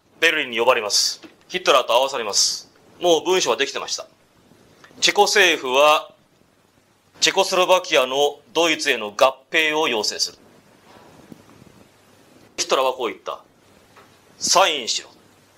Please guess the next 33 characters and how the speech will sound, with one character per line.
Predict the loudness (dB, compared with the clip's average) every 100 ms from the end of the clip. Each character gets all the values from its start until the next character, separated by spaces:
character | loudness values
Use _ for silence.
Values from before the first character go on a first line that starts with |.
| _ _ _ -2
あ | 0
な |
た | 0
が | 0
サ | 0
イ | 0
ン |
し | 0
な |
か | -2
っ |
た | -2
ら | 0
こ | 2
れ |
か | 2
ら | 0
ド | -2
イ |
ツ | -2
空 | -4
軍 | -4 0
が | 2 2 -2 _
チ | -4
ェ |
コ | -2
全 | 0 0 0
土 | -6
を |
空 | -4 -4
爆 | -2
す | -4
る。 | -8